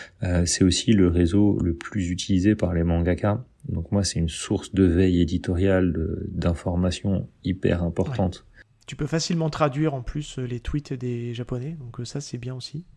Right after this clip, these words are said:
Speaker 2: Bon, euh,
Speaker 1: Ouais, alors si vous voulez faire ça, euh, installez-vous l'extension DeepL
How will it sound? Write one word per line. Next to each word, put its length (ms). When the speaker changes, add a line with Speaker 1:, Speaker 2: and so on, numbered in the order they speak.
Speaker 2:
Bon, 240
euh, 160
Speaker 1:
Ouais, 200
alors 220
si 120
vous 80
voulez 200
faire 220
ça, 280
euh, 240
installez-vous 520
l'extension 540
DeepL 540